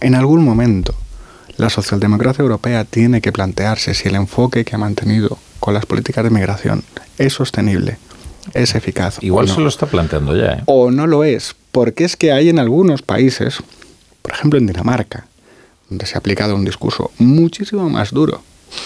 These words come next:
Speaker 1: El discurso en Dinamarca del, de los socialistas es más duro que el del Partido Popular. <laughs> Vamos, está entre el Partido Popular y Vox, os lo digo así.
Speaker 2: Bueno, el discurso en Alemania
Speaker 1: Y ganaron. Y en Alemania igual.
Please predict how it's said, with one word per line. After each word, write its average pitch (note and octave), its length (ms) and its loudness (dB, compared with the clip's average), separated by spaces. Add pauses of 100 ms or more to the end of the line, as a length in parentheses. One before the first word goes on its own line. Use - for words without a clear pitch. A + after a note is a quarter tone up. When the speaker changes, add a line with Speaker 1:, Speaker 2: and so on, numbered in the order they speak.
(120)
Speaker 1:
El A2 80 0
discurso F3 360 0
en E3+ 100 4
Dinamarca A#2 500 0
del, G#2+ 260 -4
de A2+ 80 0
los G#2+ 140 0
socialistas A#2+ 560 -2
es G#2+ 100 -4
más G#2+ 200 0
duro - 180 -4
que - 80 -4
el - 60 -2
del - 100 -2
Partido - 380 0
Popular. - 440 -4 (300)
<laughs> C3 260 -2
Vamos, D3 200 0
está - 120 -6
entre F#3 140 2
el - 60 0
Partido C3+ 240 0
Popular D#3+ 280 -2
y B2+ 60 4
Vox, C#3 340 0 (140)
os - 180 -6
lo - 140 2
digo D#3 160 6
así. C3+ 160 2
Speaker 2:
Bueno, E2+ 180 0
el F2 140 -2
discurso G#2+ 400 -2
en C3 60 6
Alemania A#2 460 2
Speaker 1:
Y F3+ 100 8
ganaron. D#3+ 420 2 (180)
Y C#3+ 140 2
en A2+ 80 2
Alemania C3 420 0 (280)
igual. F#2 440 -2